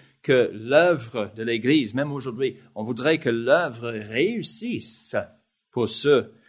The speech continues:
que Dieu va appeler, que nous faisons notre part pour que quand Dieu appelle quelqu'un dans l'Église,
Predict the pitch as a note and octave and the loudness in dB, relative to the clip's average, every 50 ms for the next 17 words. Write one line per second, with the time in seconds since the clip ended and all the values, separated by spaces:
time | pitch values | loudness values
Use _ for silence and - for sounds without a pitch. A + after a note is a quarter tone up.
0 | _ _ _ _ - A2 G#2 G#2 A2+ C#3+ D#3+ C#3+ A2 A2+ G#2+ - - - A#2+ A#2+ | _ _ _ _ -4 -4 -2 -2 -2 0 0 0 2 2 0 0 0 -2 -6 -6
1 | - - B2 A2+ B2 E3 E3+ - - _ _ _ _ _ _ _ _ - B2+ B2 | -6 -10 -10 -6 -4 -4 -6 -6 -10 _ _ _ _ _ _ _ _ 0 2 2
2 | B2+ C3+ C#3+ F3+ A#3 C4 A#3 D#3 A2 G#2+ - - D#3 C#3 A#2+ C#3 E3 F#3 F3+ B2+ | 4 4 4 6 6 6 6 4 -2 -6 -10 -4 -4 -4 -2 -2 -4 -4 -4 -6
3 | G2+ - _ _ _ _ A2+ A#2+ C3+ C#3+ C3+ C#3 - C3 A2 - - E3 F3 G3 | -8 -12 _ _ _ _ -6 -4 -4 -4 -4 -4 -8 -8 -8 -6 -6 -4 -4 -2
4 | F3+ A2 F#2 E2+ E2+ - - - _ _ _ _ _ _ _ _ _ _ _ A#2+ | -4 -6 -10 -14 -20 -20 -20 -20 _ _ _ _ _ _ _ _ _ _ _ -4
5 | A2+ - - A#2+ A2 G#2 - _ _ _ - F#3 F#3 G3 F#3 E3 C3 A2 G#2+ G#2+ | -4 0 0 0 0 0 -4 _ _ _ -4 -2 -2 0 0 -2 -2 -2 -4 -4
6 | C3 D#3 D#3 - - A#2 A2+ - - - F#3+ G3+ E3+ C3 A2+ G#2+ G#2+ - D3 B2+ | -2 -2 -2 -2 -2 -6 -6 -4 2 4 4 4 4 2 -2 -4 -4 -2 -4 -4
7 | A2 A2+ - D#3+ E3+ G3 G3 C#3 A#2+ A#2 A2+ A2 A2 G#2 A2+ C#3 F3 G3+ G#3+ G3+ | -4 -6 -8 -4 -4 -2 -2 0 -2 -2 -2 -2 -4 -4 -2 0 0 0 0 -2
8 | - - | -6 -12